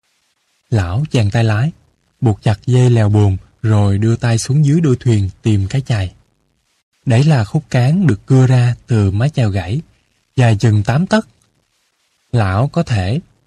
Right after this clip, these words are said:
sử dụng nó hiệu quả bằng một tay bởi chỗ tay nắm của cái cán và lão cầm vừa vặn trong bàn tay phải. Nắm chặt bàn tay vào đó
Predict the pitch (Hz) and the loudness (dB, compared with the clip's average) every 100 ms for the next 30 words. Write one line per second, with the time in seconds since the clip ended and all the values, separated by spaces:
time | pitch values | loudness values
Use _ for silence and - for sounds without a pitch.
0 | _ - 117 131 120 101 127 120 135 165 | _ -4 0 2 2 0 -4 -2 0 0
1 | 117 104 104 92 160 - _ _ 131 117 | -2 -2 -6 -6 -10 -14 _ _ -2 0
2 | 107 101 127 123 120 - _ _ - 101 | 2 0 0 0 0 -4 _ _ -2 0
3 | 98 143 - 98 113 139 127 123 160 - | 2 0 -2 -2 -2 -2 0 0 -2 -2
4 | 104 95 127 - 147 - 127 156 - _ | -4 -2 -4 -6 -6 -2 -2 -2 -6 _
5 | _ _ - 101 92 87 151 139 110 98 | _ _ -2 0 0 -4 -4 0 0 2
6 | 110 101 87 87 - _ 127 120 117 107 | 0 0 -2 -6 -16 _ -2 0 0 -2
7 | 98 117 117 101 90 160 - _ _ _ | -2 -4 -4 -6 -4 -6 -8 _ _ _
8 | _ _ 147 175 147 - 131 110 107 123 | _ _ 0 0 -2 -2 -2 -2 0 -2
9 | 113 98 95 160 | 0 -2 -2 -4